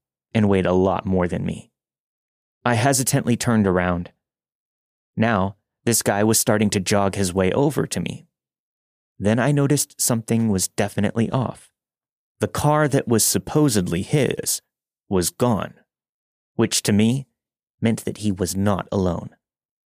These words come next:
I acted oblivious, like I didn't know that the car was gone.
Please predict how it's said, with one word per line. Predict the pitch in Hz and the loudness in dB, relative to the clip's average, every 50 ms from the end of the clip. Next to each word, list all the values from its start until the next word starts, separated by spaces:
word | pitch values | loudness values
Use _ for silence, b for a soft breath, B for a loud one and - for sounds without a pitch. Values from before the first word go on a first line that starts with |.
| _ _ _ _ _ _ _ _ _ _ _ - | _ _ _ _ _ _ _ _ _ _ _ -4
I | 117 110 - | -4 -2 -2
acted | - 139 147 143 - 160 139 | -2 -4 -2 0 -2 0 0
oblivious, | 117 117 113 101 90 - 90 92 95 - | 2 2 2 2 2 2 2 2 2 2
like | 104 101 - 98 | 0 0 0 0
I | 98 | -2
didn't | 92 - 127 127 151 135 - | 0 2 2 2 2 0 2
know | 120 117 117 117 | 2 2 2 2
that | 110 101 - | 2 0 -2
the | 101 | -2
car | - - - 101 95 90 | -4 -2 -2 0 0 0
was | 87 90 87 85 - | 0 0 -2 -2 -2
gone. | - 101 98 90 - - - | 0 0 0 0 0 -4 -8